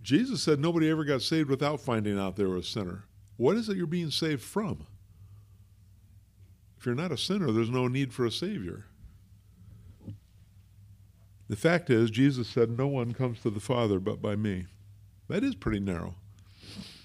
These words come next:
And he'd already taught that the majority would reject his grace and be lost. So why would I ever assume that everyone was saved unless they told me otherwise?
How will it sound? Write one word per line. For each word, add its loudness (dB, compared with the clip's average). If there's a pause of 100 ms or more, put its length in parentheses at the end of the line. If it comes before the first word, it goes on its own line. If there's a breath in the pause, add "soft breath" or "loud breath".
(880 loud breath)
And 4
he'd 6
already 6
taught 2
that 2
the 0
majority 6
would 2
reject 2
his -4
grace -2
and -4
be 0
lost. 0
So -2
why 2
would 2
I 2
ever -2
assume -4 (880 loud breath)
that 2
everyone 6
was 4
saved 4
unless -2 (720 loud breath)
they -4
told -4
me -2
otherwise? -4